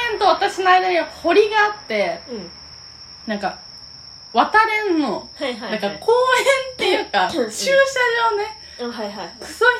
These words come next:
Speaker 1: 広い駐車場を私はずっと歩いて、結局公園にはたどり着けんやったんやけど、
Speaker 2: うん。
Speaker 1: なんか、その、駐車場を歩いとる時に、
Speaker 2: うん。
Speaker 1: その、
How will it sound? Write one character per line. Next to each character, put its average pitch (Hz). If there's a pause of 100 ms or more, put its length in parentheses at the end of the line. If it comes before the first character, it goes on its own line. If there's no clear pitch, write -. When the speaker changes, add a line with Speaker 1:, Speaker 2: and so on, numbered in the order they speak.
(320)
Speaker 1:
広 262
い -
駐 339
車 349
場 339
を 349
私 247
は 214
ず 226
っ 247
と -
歩 240
い 269
て、 208
結 240
局 320
公 370
園 403
に 349
は 226
た 277
ど 269
り 392
着 -
け 415
ん 330
や 254
っ 233
た 226
ん 208
や 196
け 196
ど、 202
Speaker 2:
う -
ん。 196 (520)
Speaker 1:
な 220
ん 214
か、 190 (360)
そ -
の、 240 (640)
駐 381
車 381
場 359
を 330
歩 285
い 311
と 311
る 233
時 196
に、 180
Speaker 2:
う 220
ん。 214 (260)
Speaker 1:
そ 196
の、 180